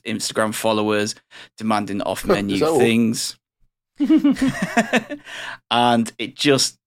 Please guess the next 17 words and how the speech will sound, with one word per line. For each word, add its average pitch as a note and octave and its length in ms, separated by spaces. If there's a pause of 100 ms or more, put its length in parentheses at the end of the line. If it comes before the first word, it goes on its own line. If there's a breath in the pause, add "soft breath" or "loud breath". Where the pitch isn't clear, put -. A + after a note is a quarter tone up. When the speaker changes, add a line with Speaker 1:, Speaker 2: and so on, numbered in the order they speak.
(120)
Speaker 1:
the A#2+ 80
tension - 560
just - 220
ramps A2 260
up G#2+ 180
and G#2 140
ramps G#2+ 300
up F#2+ 180
and G#2+ 140
ramps G#2 320
up, G2 260
and G2+ 320 (320)
it - 140
just - 680 (840)
reaches G#2 260
boiling B2 400
point. G2+ 380